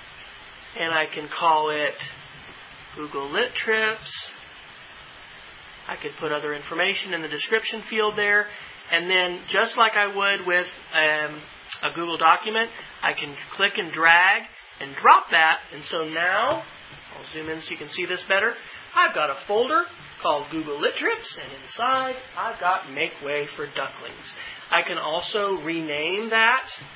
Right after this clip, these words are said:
There's a lot of other choices of what I can do. And if I want to rename, um, Boston Ducklings, whatever I want to, I can, I can change that. I'm not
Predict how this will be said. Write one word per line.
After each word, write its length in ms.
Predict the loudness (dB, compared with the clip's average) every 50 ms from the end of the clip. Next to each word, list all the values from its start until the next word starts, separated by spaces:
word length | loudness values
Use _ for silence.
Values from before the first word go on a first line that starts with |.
| -20 -20 -20 -20 -20 -16 -14
There's 120 | -12 -8
a 20 | -2
lot 200 | 0 0 2 2
of 60 | 0
other 120 | -2 -4
choices 460 | -2 -2 -2 -2 -2 -4 -8 -8 -6
of 80 | -4 -2
what 100 | 2 2
I 100 | 2 2
can 200 | 0 -4 -6 0
do. 280 | 2 2 2 2 0 -4 -12 -16 -16 -16 -18 -18 -10 -6
And 100 | -6 -6
if 100 | -2 2
I 120 | 2 2 2
want 180 | 2 0 0 -2
to 60 | -2
rename, 720 | -2 0 0 0 2 4 4 4 4 2 0 0 -4 -8 -12 -14 -16 -18 -20 -20 -20 -20 -20 -18 -10 -2 0
um, 460 | 2 2 4 2 2 0 -4 -8 -14 -16 -18 -20 -20 -20 -20 -20 -20 -20 -20 -20 -20 -20 -20 -20 -20 -18 -18 -20 -20 -20 -20 -20 -20 -20 -20 -20 -20 -20 -18 -18 -18 -18 -20 -20 -18 -8 -2
Boston 640 | 2 2 2 2 0 -6 -8 -6 -6 -6 -6 -4
Ducklings, 720 | -2 -4 -4 -2 -4 -6 -4 -4 -4 -4 -6 -8 -8 -10 -12 -12 -14 -16 -18 -20 -18 -18 -18 -18 -20 -20 -20 -20 -20 -20 -20 -20 -20 -20 -18 -18 -16 -14 -10 -6
whatever 320 | -2 0 0 2 2 0
I 40 | 0
want 140 | 0 -4 -8
to, 100 | -10 -12 -12 -8 2
I 160 | 2 2 2
can, 320 | 2 -4 -10 -12 -12 -12 -10 -8
I 80 | -8
can 160 | -8 -8 -12
change 240 | -12 -12 -12 -12 -12 -10
that. 120 | -10 -10 -8
I'm 140 | -8 -10 -10
not 180 | -12 -12 -10